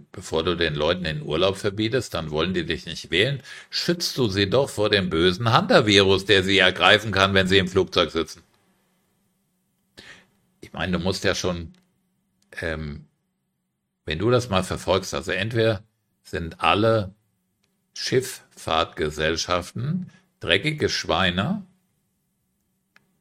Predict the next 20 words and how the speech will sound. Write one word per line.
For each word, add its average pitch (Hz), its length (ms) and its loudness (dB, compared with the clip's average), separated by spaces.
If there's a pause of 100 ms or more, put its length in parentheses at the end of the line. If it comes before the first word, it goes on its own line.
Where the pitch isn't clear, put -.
(840)
warum 104 360 -4
werden 117 260 2
die 117 100 0
denn 104 440 -2 (120)
irgendwie 110 500 -2
immer 113 280 0
heimgesucht? 95 500 -2 (220)
Norovirus, 80 1300 -2 (760)
Hunter-Virus, 78 1160 -4 (2250)
Leute 80 520 -2
sterben. 76 840 -4 (2500)
Hat 80 220 -6
es 78 100 -6
nicht - 220 -4
auch 82 180 -2
mit 120 140 0
dem 123 120 0
Klima 127 380 -4
zu 123 140 -4
tun? 151 420 -2